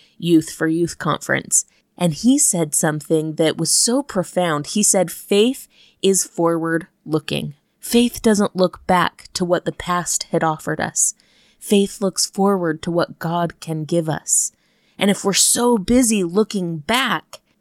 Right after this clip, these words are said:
we miss out on God calling to us. We miss out on the future that he longs to give us. And my friends, when it comes to sin, there are two types of looking back. We can be like Lot's wife and look back longingly,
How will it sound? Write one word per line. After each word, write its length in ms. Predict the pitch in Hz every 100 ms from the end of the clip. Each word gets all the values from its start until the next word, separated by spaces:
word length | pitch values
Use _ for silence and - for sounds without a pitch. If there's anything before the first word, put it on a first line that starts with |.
| _
we 220 | 185 214
miss 420 | 185 180 226 -
out 480 | 190 220 190 - - _ _ _ _
on 460 | 185 185 185 180 180 - _ _ - 165
God 320 | 196 196 -
calling 420 | - 196 202 190
to 200 | - 156
us. 460 | 147 - - - - _ _ _
We 160 | 190 196
miss 360 | 185 233 -
out 360 | 220 240 175 -
on 140 | 180 180
the 80 | 170
future 600 | - 208 247 - 175 165
that 220 | 170 -
he 180 | 233 233
longs 520 | 190 151 156 156 -
to 100 | 185
give 300 | 165 202 208
us. 520 | 147 - - - - _ _ _
And 80 | 180
my 120 | 190
friends, 300 | - 208 196
when 140 | 190
it 80 | 185
comes 340 | - 240 240 -
to 120 | 185
sin, 540 | - - 196 185 160 - _ - -
there 180 | 208
are 140 | 220 214
two 340 | - - 214
types 400 | 190 185 170 -
of 140 | 151 156
looking 320 | 156 180 151
back. 420 | 151 143 - - _ _ -
We 140 | 220
can 160 | 202 214
be 100 | 214
like 220 | 185 -
Lot's 320 | 175 170 -
wife 320 | 180 180 214
and 140 | 202 180
look 180 | 175
back 240 | - 165 -
longingly, 720 | 175 170 180 185 208 240 262